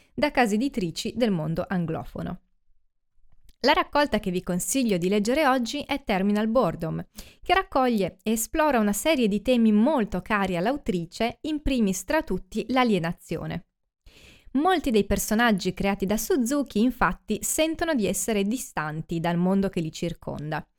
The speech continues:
e percepiscono la loro estraneità rispetto alle persone con cui interagiscono. Anche la solitudine e l'isolamento sono largamente presenti tra i racconti e spesso viene descritta proprio come una conseguenza diretta dell'alienazione di cui parlavamo poco fa.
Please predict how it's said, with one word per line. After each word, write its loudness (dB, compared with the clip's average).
e -2
percepiscono -2
la 0
loro 2
estraneità 0
rispetto -4
alle -2
persone -2
con -2
cui -4
interagiscono. -4
Anche 2
la 2
solitudine 0
e 2
l'isolamento 2
sono -2
largamente 2
presenti 0
tra -2
i 0
racconti -8
e -2
spesso -2
viene 0
descritta -4
proprio 0
come -2
una -6
conseguenza 0
diretta -4
dell'alienazione 0
di -4
cui -2
parlavamo -4
poco -2
fa. -10